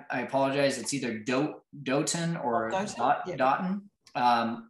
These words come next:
Speaker 1: what are the most important tools in the automation process? Additionally, what would you guys pay handymen,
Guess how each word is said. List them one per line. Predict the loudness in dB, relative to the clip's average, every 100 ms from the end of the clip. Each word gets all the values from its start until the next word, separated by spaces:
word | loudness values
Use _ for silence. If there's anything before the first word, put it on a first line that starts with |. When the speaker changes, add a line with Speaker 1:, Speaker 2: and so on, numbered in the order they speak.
| -4
Speaker 1:
what | 0
are | 2
the | 4
most | 4 4 2
important | -2 -4 -6 -4 -4
tools | -2 0 2 2 0 -4 -2
in |
the | 0 2
automation | 2 2 -2 -4
process? | -6 -2 0 0 -4 -4 -6 -6
Additionally, | -6 -4 -2 -2 -4 -4
what | -2 -2 -4
would | -6 -6
you | -2
guys | -2 -4 -8 -6
pay | -4 -2 -2 -4 -8 _ -6
handymen, | -2 -2 0 0 0 0 -2